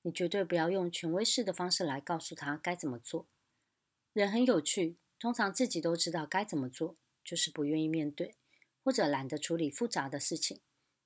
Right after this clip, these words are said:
就不去做了。此外呢，也只有他自己认同的点，他才会真的去接受，而且去采取行动。所以像是我们刚刚提的这个例子，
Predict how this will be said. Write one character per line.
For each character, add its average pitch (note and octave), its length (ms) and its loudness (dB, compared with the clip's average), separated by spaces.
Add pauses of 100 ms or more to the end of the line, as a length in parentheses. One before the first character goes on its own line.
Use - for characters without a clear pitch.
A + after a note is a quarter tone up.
就 A#3 100 -2
不 F3+ 120 -4
去 G#3 120 0
做 C4 280 4
了。 E3 160 -4 (920)
此 - 160 0
外 F#3 240 4
呢， D#3+ 240 2
也 C#3+ 100 0
只 F3+ 200 2
有 G#3+ 140 4
他 F3+ 280 -2 (140)
自 D4 200 6
己 - 320 -2 (140)
认 G3+ 200 2
同 E3 200 0
的 C#3+ 100 2
点， - 240 -6 (320)
他 E3+ 140 -8
才 C#3 160 0
会 D#3+ 100 -2
真 D#3 180 0
的 D3 120 0
去 - 180 -6
接 D#3 300 2
受， - 280 4 (200)
而 D#3+ 100 -6
且 D#3 140 -6
去 E3+ 140 -2
采 C#3+ 240 -2
取 - 160 -4
行 D#3 200 0
动。 - 220 -6 (800)
所 - 180 4
以 C4 60 10
像 C4 180 4
是 A#3+ 140 4
我 G3+ 80 2
们 D#3+ 100 4
刚 F#3 140 0
刚 G3 120 -2
提 D#3+ 160 -4
的 F#3+ 120 0
这 G3+ 140 -2
个 F#3+ 140 0
例 G3 180 2
子， - 240 -6